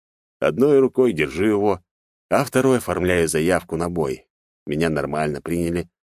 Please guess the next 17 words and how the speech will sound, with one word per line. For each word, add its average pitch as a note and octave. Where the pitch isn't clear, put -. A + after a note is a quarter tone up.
Осталось C3
теперь G2
дело F2
за E2
тентаклевым F2+
монстром. D2+
Вылезло D#3
окно, C#3
где E2+
просят G#2
пригласить F2
второго E2
участника. D2
Там C3
надо A2+
ввести E2
имя. C#2